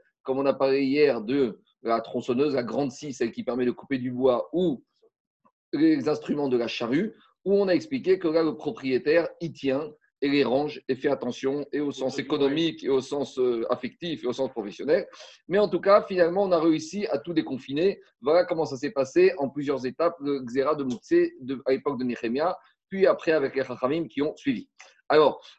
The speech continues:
on reprend Kaf Kouf Gimel cent vingt-trois B trois ou B quatre,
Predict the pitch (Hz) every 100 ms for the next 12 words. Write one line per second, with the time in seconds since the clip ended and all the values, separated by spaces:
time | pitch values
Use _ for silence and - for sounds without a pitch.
0 | _ 170 185 170 - 135 160 - 180 160
1 | 113 - _ _ 202 170 - - _ 185
2 | 180 131 127 160 156 113 95 - 170 156
3 | 160 143 - 151 135 - - 120 160 156
4 | 151 139 - 151 147 123 127 143 170 -